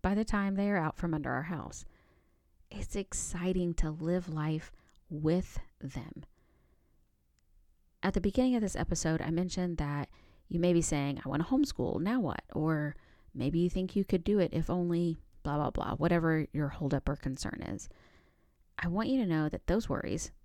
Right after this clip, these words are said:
that confusion, the overwhelming concerns and emotions are one hundred percent normal and have been felt by every single homeschool family at least once. If you're like me, you feel them several times. Okay, every year, but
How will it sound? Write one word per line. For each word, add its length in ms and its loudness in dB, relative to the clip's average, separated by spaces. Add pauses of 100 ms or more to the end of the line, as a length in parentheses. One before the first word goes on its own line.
(120)
that 380 -2
confusion, 720 2 (220)
the 360 0
overwhelming 560 4
concerns 680 0
and 100 -2
emotions 480 0
are 140 0
one 280 2
hundred 200 2
percent 340 4
normal 380 2 (420)
and 200 0
have 160 0
been 160 2
felt 260 2
by 160 -2 (100)
every 300 2
single 320 2
homeschool 380 0
family 400 -2 (160)
at 160 -2
least 240 0
once. 340 -10 (960)
If 140 0
you're 100 4
like 220 -4
me, 320 8 (640)
you 180 2
feel 160 2
them 140 0
several 260 -4
times. 420 -8 (540)
Okay, 260 0 (760)
every 280 0
year, 200 -10 (100)
but 300 -2